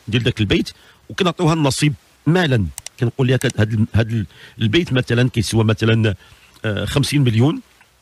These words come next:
أو ستين مليون مثلًا، أنت عندك السدس، يعني كتسالي عشرة المليون، نعطوها لك بالتقسيط وإن شاء الله يكون خير." وفي الغالب هذا ما كيكونش، لأن الأمهات ملي كيفقدوا ولدهم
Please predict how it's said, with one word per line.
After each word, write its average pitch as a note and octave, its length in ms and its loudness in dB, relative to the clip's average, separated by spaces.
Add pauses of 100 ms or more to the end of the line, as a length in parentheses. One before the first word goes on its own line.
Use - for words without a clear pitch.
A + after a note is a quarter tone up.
(100)
أو B2 180 2
ستين - 320 -4
مليون B2 320 2
مثلًا، A2 420 0 (100)
أنت A#2 140 -2
عندك A2 200 0
السدس، C3 480 -2 (380)
يعني D#3 180 -2
كتسالي C#3+ 340 -2
عشرة C3 320 -2
المليون، A2+ 360 2 (100)
نعطوها A2 380 0
لك D3 200 -2 (300)
بالتقسيط B2 520 -4 (420)
وإن D3+ 120 2
شاء - 180 -2
الله C3 180 0
يكون B2+ 200 0
خير." G#2 280 2
وفي F4+ 120 0
الغالب A#3 340 -2
هذا F3+ 120 0
ما F3 60 2
كيكونش، C#3 480 -2 (340)
لأن D3 180 0
الأمهات D#3+ 580 2 (460)
ملي C#3 200 0
كيفقدوا D3 460 -2
ولدهم C#3+ 400 0